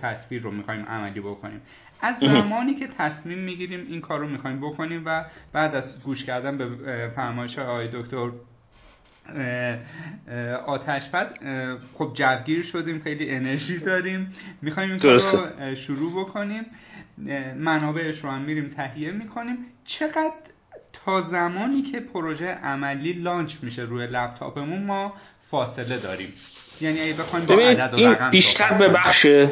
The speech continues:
Speaker 2: به دو جا ب-، ربط داره. ببینید، شما توی حوزه هوش مصنوعی،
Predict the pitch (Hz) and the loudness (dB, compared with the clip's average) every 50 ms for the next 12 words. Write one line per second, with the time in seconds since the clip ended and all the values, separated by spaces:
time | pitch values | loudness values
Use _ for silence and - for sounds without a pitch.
0 | - - - 151 143 - 170 175 156 147 135 127 123 107 107 - 113 117 113 113 | 4 4 4 6 8 10 8 10 10 12 10 12 12 12 10 10 10 10 10 10
1 | 107 - - - 104 98 139 175 202 208 208 208 - - - - 196 185 185 185 | 10 8 6 6 8 10 10 10 10 10 8 6 4 0 4 8 8 10 10 10
2 | - 185 180 175 175 165 156 160 156 147 156 151 - - - 147 - - - 147 | 10 10 10 10 10 10 10 10 8 8 8 4 4 2 0 0 2 6 8 10
3 | 143 139 135 135 | 12 12 10 8